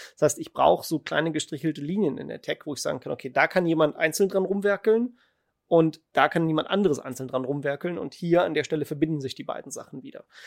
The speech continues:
Ne, das Gleiche ist halt, Pragmatismus ist das Zeichen von einem guten Builder. Ein, ein ganz schlechter Builder ist jemand, der zum einen nur ein Tool kennt, also, ne, diesen berühmten goldenen Hammer mit sich rumträgt, und zum anderen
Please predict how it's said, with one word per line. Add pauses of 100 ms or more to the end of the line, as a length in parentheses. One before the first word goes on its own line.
(180)
Ne,
das
Gleiche
ist
halt, (300)
Pragmatismus
ist
das
Zeichen
von
einem
guten
Builder. (1000)
Ein, (180)
ein
ganz
schlechter
Builder
ist
jemand,
der (680)
zum
einen (100)
nur
ein
Tool
kennt,
also,
ne,
diesen
berühmten
goldenen
Hammer
mit
sich
rumträgt, (360)
und
zum
anderen